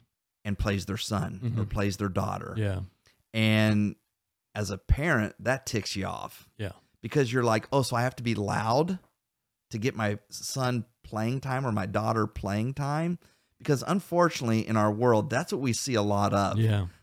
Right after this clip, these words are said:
Speaker 1: The squeaky wheel gets the attention.
Speaker 2: Yeah.
Speaker 1: And, uh, me, when I was doing coaching, and I, again, basically when my kids were young,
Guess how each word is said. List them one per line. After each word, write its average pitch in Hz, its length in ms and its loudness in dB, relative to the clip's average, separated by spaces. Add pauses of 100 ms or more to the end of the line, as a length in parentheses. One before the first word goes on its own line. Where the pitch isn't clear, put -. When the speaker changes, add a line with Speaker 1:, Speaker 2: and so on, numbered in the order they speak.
Speaker 1:
The 101 60 -4
squeaky 127 440 0
wheel 110 280 4
gets 101 260 -2
the 104 120 -2
attention. 101 540 -2
Speaker 2:
Yeah. 101 240 -8 (580)
Speaker 1:
And, 110 420 2
uh, 104 380 4 (800)
me, 170 500 4
when 120 280 2
I 147 240 4
was 120 360 2
doing 107 500 -2
coaching, 110 760 -2
and 98 100 -10
I, 98 240 -6
again, 98 520 -4 (720)
basically 98 320 -6
when 95 140 -2
my 98 120 -4
kids - 280 -4
were 95 80 -6
young, 98 640 0